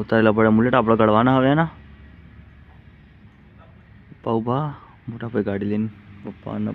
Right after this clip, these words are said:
પિન્ટુ ત્રણ જણા જવાના બહાર માલ ભરવા માટે. પિન્ટુ વ્લોગ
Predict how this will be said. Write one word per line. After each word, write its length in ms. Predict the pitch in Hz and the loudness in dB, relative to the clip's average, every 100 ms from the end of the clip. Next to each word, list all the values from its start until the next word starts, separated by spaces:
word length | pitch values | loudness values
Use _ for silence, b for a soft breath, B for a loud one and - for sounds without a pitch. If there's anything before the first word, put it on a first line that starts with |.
| 104 | -10
પિન્ટુ 200 | 107 113 | -12 -8
ત્રણ 180 | 110 110 | -6 -6
જણા 180 | 107 107 | -6 -8
જવાના 320 | 107 107 110 113 110 | -8 -8 -8 -10 -10
બહાર 140 | 110 110 110 | -10 -6 -4
માલ 100 | 120 | -4
ભરવા 200 | 127 127 | -4 -4
માટે. 180 | 139 139 147 - - - - - - - - - - - - - - - - - - | -6 -8 -10 -12 -20 -20 -20 -20 -20 -20 -18 -18 -18 -18 -20 -20 -20 -20 -20 -20 -6
પિન્ટુ 320 | 110 104 113 | -2 -2 0
વ્લોગ 180 | 107 117 | 2 2